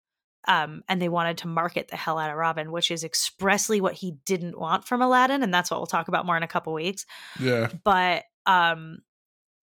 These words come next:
Speaker 1: brutal, brutal tactics on Katzenberg's part to try and tank Fern Gully, which ultimately, like we've said, like, this movie does not stand up against Aladdin.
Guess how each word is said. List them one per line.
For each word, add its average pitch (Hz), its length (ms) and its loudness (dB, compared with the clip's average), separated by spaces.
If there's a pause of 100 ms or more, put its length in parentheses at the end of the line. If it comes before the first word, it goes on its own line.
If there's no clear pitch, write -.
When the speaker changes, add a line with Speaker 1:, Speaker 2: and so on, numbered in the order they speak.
(140)
Speaker 1:
brutal, 233 720 4
brutal 202 640 2
tactics - 640 0
on 170 260 -6
Katzenberg's 180 640 0
part - 240 -4
to - 100 -12
try 185 200 0
and 170 100 -4
tank 165 260 -4
Fern 175 260 -4
Gully, - 360 -6
which 190 280 -6
ultimately, 247 580 0
like 180 240 2
we've 180 160 -2
said, 185 260 2
like, 165 200 -2
this 226 240 -2
movie 277 340 -2
does 180 460 0
not 170 340 -2
stand 165 340 -4
up 170 140 -4
against - 340 -10
Aladdin. 165 540 -8